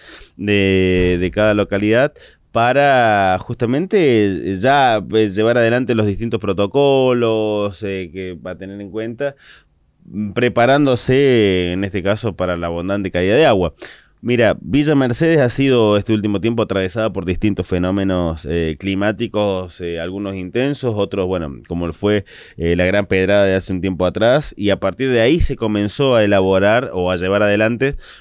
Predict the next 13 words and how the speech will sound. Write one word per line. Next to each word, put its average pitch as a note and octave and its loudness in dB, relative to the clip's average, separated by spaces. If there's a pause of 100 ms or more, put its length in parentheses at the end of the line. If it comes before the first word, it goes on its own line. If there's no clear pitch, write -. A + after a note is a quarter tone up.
un A2 -4
protocolo A2+ 0
de G#2+ 2
emergencia G2+ 0
en G2+ 2
estas G2+ -2
situaciones, F2 -2
donde A2+ 0
hay G#2+ 0
distintos, G#2+ -6 (340)
eh, F#2 -4 (460)
distintas, F#2+ -4
eh, E2 -6